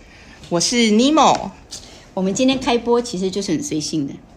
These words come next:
Speaker 2: 因为我们每天都有很多事想要靠腰。
Speaker 1: 那为什么，
Speaker 2: 我就
Speaker 1: 为什么我们叫姐妹我挺你啊？
Speaker 2: 因为那个，我挺你呢，这个里面各取我们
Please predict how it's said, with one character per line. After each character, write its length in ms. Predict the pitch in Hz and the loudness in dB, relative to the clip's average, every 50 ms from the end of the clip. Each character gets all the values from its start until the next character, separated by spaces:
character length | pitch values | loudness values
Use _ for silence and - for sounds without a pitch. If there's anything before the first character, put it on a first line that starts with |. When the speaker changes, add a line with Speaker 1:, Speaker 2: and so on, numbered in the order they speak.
| - - - - - | -20 -20 -20 -12 -4
Speaker 2:
因 120 | 202 226 233 | -2 0 2
为 60 | 196 | 2
我 60 | 170 | 0
们 160 | 160 170 175 | 0 -2 -2
每 100 | 180 156 | -2 -4
天 160 | 147 - 185 | -4 -4 -2
都 60 | 185 190 | -2 -2
有 40 | |
很 140 | - 180 143 | -2 -4 -4
多 100 | - 170 | -6 -6
事 160 | 180 - - | -8 -8 -10
想 160 | 160 - 151 143 | -10 -10 -8 -8
要 60 | 156 | -8
靠 240 | - - - 147 151 | -8 -8 -8 -8 -6
腰。 260 | 147 151 156 180 - - - - - - - - | -8 -10 -10 -12 -14 -16 -18 -20 -20 -12 -6 -2
Speaker 1:
那 120 | 392 466 | 2 4
为 100 | 494 403 | 4 6
什 140 | 285 320 302 | 6 6 6
么， 380 | 240 196 196 185 185 202 220 - - - - - | 6 6 6 6 4 2 0 -6 -12 -20 -6 -4
Speaker 2:
我 80 | - 392 | -2 0
就 0 | |
Speaker 1:
为 0 | |
什 100 | - 339 | 2 2
么 80 | 208 | 2
我 60 | 170 170 | 2 2
们 120 | 165 170 | 0 0
叫 140 | 180 214 214 | 0 0 0
姐 220 | 214 - 170 131 | 0 -2 -6 -6
妹 120 | 139 165 180 | -4 -4 -4
我 160 | 160 135 123 | -4 -4 -6
挺 300 | 131 - - 131 143 151 | -6 -8 -8 -8 -6 -6
你 120 | 156 135 - | -8 -8 -10
啊？ 160 | - - - - - - - - - | -12 -14 -16 -18 -20 -20 -20 -12 -4
Speaker 2:
因 120 | - 277 320 | 0 2 4
为 220 | 339 330 320 294 | 4 4 4 4
那 160 | 277 277 277 | 4 2 0
个， 920 | 262 262 254 240 226 208 208 196 190 185 180 180 180 175 175 170 170 185 185 - - - - - - - - - - - - - - - - | 0 0 0 2 4 4 4 4 4 4 4 4 4 2 2 0 0 -2 -4 -8 -14 -20 -20 -20 -20 -20 -20 -20 -20 -20 -18 -18 -18 -10 -4
我 280 | 233 202 202 202 196 190 | -2 2 4 4 4 4
挺 460 | 190 - - 233 214 247 320 392 415 | 2 -2 0 2 4 4 4 4 4
你 220 | 381 320 254 202 180 | 4 4 4 2 2
呢， 580 | 180 190 202 220 220 226 233 233 240 240 254 240 | 0 -2 0 0 0 2 2 2 2 0 0 -2
这 140 | 247 - 294 | -2 -2 0
个 120 | 240 233 208 | 0 0 2
里 140 | 180 170 | 0 0
面 560 | 156 170 196 208 196 190 175 151 - - - - - - | -2 -2 -2 0 0 -2 -2 -2 -6 -8 -12 -14 -2 0
各 160 | 277 254 214 | 2 2 2
取 300 | 214 - - - - 185 | 2 0 -2 -2 -2 -2
我 140 | 156 156 147 | -4 -4 -4
们 360 | 160 156 160 143 156 175 | -4 -4 -4 -4 -6 -6